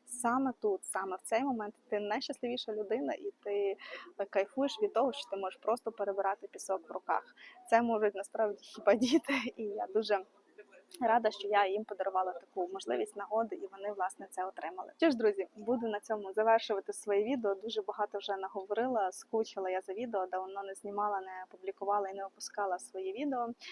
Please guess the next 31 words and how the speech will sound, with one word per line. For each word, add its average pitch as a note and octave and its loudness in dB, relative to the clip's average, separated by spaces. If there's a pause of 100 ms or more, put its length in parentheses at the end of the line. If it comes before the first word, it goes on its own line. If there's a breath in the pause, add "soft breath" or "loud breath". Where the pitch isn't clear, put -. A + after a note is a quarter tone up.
(240 loud breath)
Е, F#3+ 4
дуже G#3 0
хочу G3+ 0
вже F#3+ -2
вийти G3 -2
в - -6
якусь F#3+ -6
таку F#3 -4 (380)
рутину A3 0 (100)
і F#3+ -2 (200)
робити G3+ -2
це G3 -4
частіше, - -8
робити F#3+ -8
це, - -6
е, F#3+ -4
більш G#3 -4
як G#3 4
то A3 -2 (120)
плановано A#3+ 4
і G#3+ -2
прогнозовано, A#3 2
випускати G#3+ -6
якісь - -12
відео G#3+ -2
і G3+ -4
повернутися G#3+ -2
у F#3+ -6
звичний G3 -4
свій F#3 -6
темп. G#3+ 0